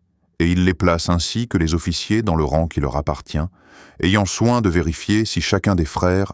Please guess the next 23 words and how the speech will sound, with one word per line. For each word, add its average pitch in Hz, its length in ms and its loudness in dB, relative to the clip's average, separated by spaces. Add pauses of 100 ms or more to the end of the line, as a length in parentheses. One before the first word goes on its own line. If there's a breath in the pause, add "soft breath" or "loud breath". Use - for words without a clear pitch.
est 82 60 0
vêtu 87 400 0
maçonniquement 98 800 0 (100)
suivant 85 380 0
son 80 200 -2
grade. 64 380 -6 (920)
Les 82 180 2
apprentis 90 560 -2 (100)
restent 80 320 -2
debout 78 580 -2 (320 soft breath)
et 78 80 0
découverts. 67 680 -4 (1200)
Pendant 110 200 2
ce 104 140 -2
temps, 82 380 -2 (420 soft breath)
les 78 400 2
adjoints 95 360 2
du 80 120 0
maître 82 280 0
de 73 80 0
cérémonie 85 760 0
ou - 220 -6
experts 85 680 -4